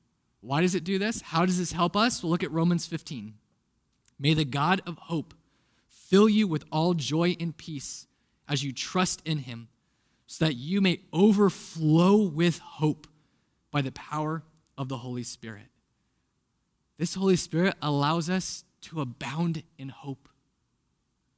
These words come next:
to be filled, to overflow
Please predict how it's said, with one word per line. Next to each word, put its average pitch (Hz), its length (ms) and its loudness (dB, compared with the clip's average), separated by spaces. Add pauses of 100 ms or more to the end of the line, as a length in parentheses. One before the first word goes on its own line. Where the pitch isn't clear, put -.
(220)
to 180 140 0
be 156 160 -2
filled, 175 640 -2
to - 320 -4
overflow 180 1300 0